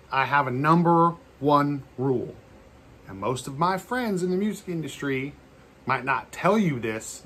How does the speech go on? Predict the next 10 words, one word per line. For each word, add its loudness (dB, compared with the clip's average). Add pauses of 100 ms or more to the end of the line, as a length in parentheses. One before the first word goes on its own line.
but -2
it's -10
true. -6 (1200)
Do 4
not, 6 (360)
for -6
the -8
love -2 (340)
of -10 (200)
God, -4